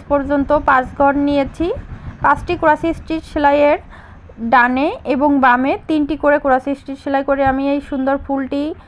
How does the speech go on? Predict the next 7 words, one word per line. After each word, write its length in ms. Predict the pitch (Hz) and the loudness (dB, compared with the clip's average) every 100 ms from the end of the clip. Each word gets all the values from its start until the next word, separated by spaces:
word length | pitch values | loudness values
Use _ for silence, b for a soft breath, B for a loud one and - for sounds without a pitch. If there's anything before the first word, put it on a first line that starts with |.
| B B | B B
উঠিয়ে 320 | 262 254 294 294 | -6 -4 0 0
নিলাম। 320 | 285 285 349 - - - - - | 2 2 0 -2 -18 -20 -20 -4
এখন 360 | 240 - 294 | -4 0 0
আমি 220 | 302 269 320 | 2 0 0
এটার 300 | 359 254 302 466 b b - | -2 0 0 0 b b -10
ডাল 320 | 233 269 285 269 | 2 4 4 2
করব, 520 | 247 214 214 240 | 0 0 0 -2